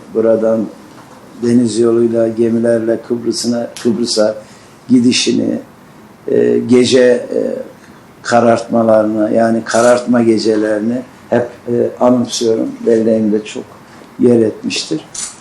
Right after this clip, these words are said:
O trende, e, limana yolculuk eden askerlere taşıdığımız suları, yiyecekleri, annemizin,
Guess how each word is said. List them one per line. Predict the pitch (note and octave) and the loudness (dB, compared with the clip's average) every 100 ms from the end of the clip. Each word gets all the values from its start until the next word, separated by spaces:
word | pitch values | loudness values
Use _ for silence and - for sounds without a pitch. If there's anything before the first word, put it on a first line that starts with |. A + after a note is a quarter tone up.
| - - - - - - | -20 -20 -20 -20 -10 0
O | C2+ - - - | 2 2 0 -6
trende, | - C3+ B2 C3 B2+ B2+ B2+ - | 2 4 4 4 4 4 2 -2
e, | C3 B2 B2 A#2+ A#2 - - - - - - A#2 | -2 0 0 -2 -2 -4 -10 -20 -20 -10 -4 2
limana | B2 C3 B2+ B2+ | 4 6 4 4
yolculuk | B2+ B2+ A2 B2 A#2+ | 4 2 0 -4 -2
eden | A#2+ A#2+ B2 | 0 2 2
askerlere | A#2+ - B2+ A2+ A2 A2 A2 - | 0 -2 0 2 2 2 0 0
taşıdığımız | B2 - A#2 A2+ A#2+ A#2 A2 | -4 -2 -4 -2 -2 -2 -4
suları, | - - A#2 A2 A2 | -6 -4 0 2 0
yiyecekleri, | A2 A2+ A#2 A2 A2 G#2+ - A2+ A2 - | -2 2 2 2 0 -4 -2 -2 -2 -2
annemizin, | G#2+ G#2+ A2+ A2 G2 A2+ | 0 0 0 -2 -4 -8